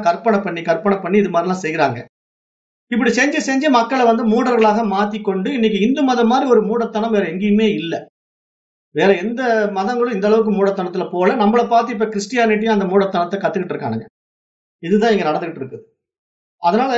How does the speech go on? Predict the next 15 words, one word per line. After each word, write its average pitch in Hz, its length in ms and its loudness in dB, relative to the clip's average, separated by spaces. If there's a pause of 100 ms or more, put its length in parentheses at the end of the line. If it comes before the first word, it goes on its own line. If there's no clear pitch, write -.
இப்ப 226 160 -2
நம்ம 196 160 2
என்ன 285 180 2
புரிஞ்சுக்கணும், 208 580 2
இதெல்லாம் 247 320 0
புரியாம 294 420 -2
செய்யறது 196 460 0
அப்படிங்கறத 185 460 0
நம்ம 170 200 0
நன்றாக 185 420 -2
தெரிந்து 196 360 0
கொண்டு 175 320 -4
இது 226 160 2
மாதிரி 247 280 2
பாதைகள்ல 214 540 2